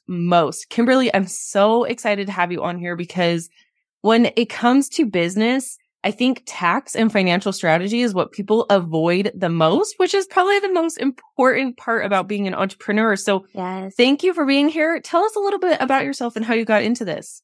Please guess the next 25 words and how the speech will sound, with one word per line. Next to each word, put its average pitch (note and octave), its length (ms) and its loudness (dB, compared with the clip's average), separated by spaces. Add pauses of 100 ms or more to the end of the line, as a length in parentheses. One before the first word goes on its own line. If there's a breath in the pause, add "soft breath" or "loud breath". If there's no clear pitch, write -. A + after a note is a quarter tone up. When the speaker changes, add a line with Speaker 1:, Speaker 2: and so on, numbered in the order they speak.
(260)
Speaker 2:
Yeah, D#4 240 4
thank A#3 240 2
you E4 80 4
for C#4 100 4
having A3 300 2
me, G#3+ 100 0
and G#3 100 -2
thank G#3 200 -4
you B3+ 120 -2
for G#3 640 0 (180)
sharing G#3+ 640 -2
this G3 340 -2
education G3+ 840 -2
with F#3+ 160 -2
your G3 140 0
listeners. F#3 520 -4
It's - 200 -4
so G3+ 160 4
important, G3 340 2
and G3 100 0
I'm F#3 120 0
always G3+ 280 2
just A3+ 200 -6
so G3+ 100 2
appreciative F#3+ 600 0